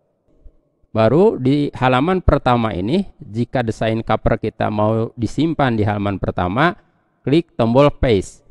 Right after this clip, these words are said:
Klik pada tab home, klik menu paste. Nah,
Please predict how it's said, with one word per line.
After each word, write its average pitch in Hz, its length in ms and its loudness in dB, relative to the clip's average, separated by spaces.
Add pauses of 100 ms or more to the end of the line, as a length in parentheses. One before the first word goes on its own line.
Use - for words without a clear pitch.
(1000)
Klik 107 240 -4
pada 98 160 0
tab 95 320 -4
home, 180 400 4 (320)
klik 120 240 -2 (480)
menu 113 560 0
paste. 101 480 0 (800)
Nah, 87 160 -4